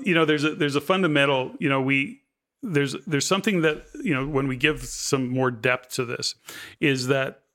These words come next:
it's easy for us to look at who we were five years ago.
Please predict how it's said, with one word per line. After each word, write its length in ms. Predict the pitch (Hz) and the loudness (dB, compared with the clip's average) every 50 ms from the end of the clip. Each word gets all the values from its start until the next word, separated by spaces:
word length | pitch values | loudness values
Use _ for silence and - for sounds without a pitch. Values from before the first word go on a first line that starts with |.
| _ _ _ _ _ _ _ _ _ _ _ _ _ _ _ - | _ _ _ _ _ _ _ _ _ _ _ _ _ _ _ -4
it's 200 | - 160 - - | -4 -4 -4 -4
easy 400 | 220 185 190 208 226 233 262 233 | -4 -2 0 0 0 0 0 -2
for 280 | - - - 165 151 151 | -2 0 0 2 2 2
us 320 | 147 147 135 - - - - - 202 139 - | 2 2 0 -2 -4 -6 -6 -8 -8 -8 -6
to 580 | - - 147 135 131 131 127 127 127 127 - - _ _ _ _ _ - | -2 0 0 0 2 0 0 0 -2 -4 -6 -10 _ _ _ _ _ -4
look 440 | 180 135 127 131 143 165 160 - | -2 0 2 2 2 2 2 2
at 120 | 160 147 - | 0 0 0
who 180 | - 156 135 | 0 -2 -2
we 140 | 127 127 127 | 0 -2 -2
were 260 | 120 117 123 123 123 | 0 0 0 0 0
five 320 | 120 - 135 123 117 117 117 | 0 0 0 0 -2 -2 -4
years 240 | 120 120 113 - - | -6 -8 -6 -8 -8
ago. 220 | - - - - | -8 -10 -14 -14